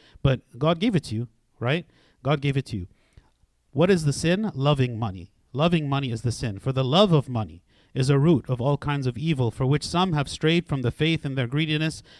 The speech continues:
and pierced themselves through with many sorrows." Right? What is it that brings the sorrow? It's the love of money. Because the person who loves money pursues it and, and desires it and, and maybe sacrifices other things that are far more important in order to attain it,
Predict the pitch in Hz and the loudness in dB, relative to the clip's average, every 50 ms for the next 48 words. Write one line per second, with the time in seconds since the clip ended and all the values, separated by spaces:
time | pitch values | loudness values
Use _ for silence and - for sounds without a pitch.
0 | _ _ - 131 123 - - 165 180 202 196 - - 147 143 139 131 - - 156 | _ _ -8 -8 -6 -2 2 4 4 4 4 2 0 0 0 0 0 0 0 0
1 | 156 151 - - - - 147 170 185 180 147 131 139 151 156 165 151 - 170 175 | 0 0 -2 -4 -4 0 2 4 4 4 4 2 2 0 -2 -2 -2 0 2 4
2 | 170 120 101 95 101 - - - - _ _ _ _ _ _ _ - 131 143 151 | 4 4 2 0 -4 -8 -14 -18 -20 _ _ _ _ _ _ _ -2 0 0 2
3 | - 147 165 185 202 202 185 202 170 143 156 151 135 127 139 147 160 170 180 175 | 2 2 4 4 4 4 4 2 2 2 0 0 2 2 2 2 2 2 2 0
4 | 156 - - - 131 131 - - - 139 151 170 185 202 208 170 151 147 - - | -2 -4 -6 -6 -4 -4 -2 0 2 4 4 4 4 4 2 0 -4 -6 -6 -4
5 | 139 131 131 147 160 131 120 107 92 101 104 87 85 82 69 - _ _ _ _ | -4 -2 0 0 0 0 0 -2 -2 -4 -8 -8 -10 -12 -16 -20 _ _ _ _
6 | _ _ _ - 127 139 131 127 135 - - 180 185 - 202 170 139 143 135 131 | _ _ _ -4 -2 -2 0 0 0 2 2 2 2 2 0 2 2 2 2 2
7 | 151 165 160 143 143 135 139 147 165 185 208 208 185 - - 131 - - - 185 | 2 0 0 -2 -2 -2 -2 -2 -2 -2 -2 -2 -2 0 0 -2 -2 -2 -2 0
8 | 190 190 175 120 123 123 117 - - _ _ _ _ _ _ _ _ - 131 131 | 0 2 2 0 0 -2 -2 -4 -8 _ _ _ _ _ _ _ _ -8 -6 -4
9 | 127 127 123 - 127 127 127 113 127 117 110 143 151 170 170 160 151 131 123 123 | -4 -4 -6 -6 -8 -8 -6 -6 -6 -4 0 2 4 4 4 4 2 2 0 -2
10 | 120 107 - - _ _ _ _ - 110 123 123 - 131 127 127 131 143 156 160 | -2 -4 -6 -10 _ _ _ _ -8 -8 -6 -6 -6 -6 -6 -4 -2 -2 -2 -2
11 | 151 135 - - 156 156 - 160 139 - 151 147 139 - 143 120 127 147 160 170 | -2 -4 -2 0 -2 0 0 -2 -2 0 0 0 0 -2 -4 -4 -4 -2 0 0
12 | 156 - - 165 165 156 143 131 110 117 131 139 131 131 117 - - 151 156 160 | 0 0 0 -2 -2 -2 -2 -4 -6 -4 -4 -2 -2 -2 -2 -2 -2 0 0 0
13 | 156 147 147 147 143 131 123 - 143 151 160 156 151 131 127 135 143 139 135 127 | 0 0 0 0 0 0 0 0 2 2 2 0 -2 -4 -2 0 0 0 -2 -2
14 | - 123 117 110 - - 165 160 143 107 95 | -2 -4 -4 -4 -2 -2 -2 -2 -2 -4 -6